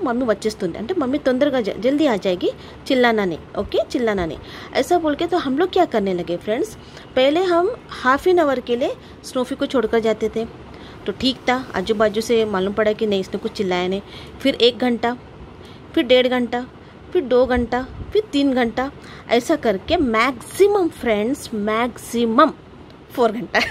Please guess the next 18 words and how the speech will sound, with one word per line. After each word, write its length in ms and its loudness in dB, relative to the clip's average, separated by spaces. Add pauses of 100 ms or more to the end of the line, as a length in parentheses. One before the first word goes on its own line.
(160)
<laughs> 180 -6
उससे 260 4
ज़्यादा 340 0
नहीं। 160 -6 (420)
और 80 4
वैसे 280 0
भी 80 -4
उतना 200 0
ज़्यादा 220 2
इनको 180 0
छोड़ 200 -2
के 160 -10
जाना 220 -2
भी 100 -2
नहीं 120 0
चाहिए, 300 -6 (480)
चार 160 6
घंटा। 280 -8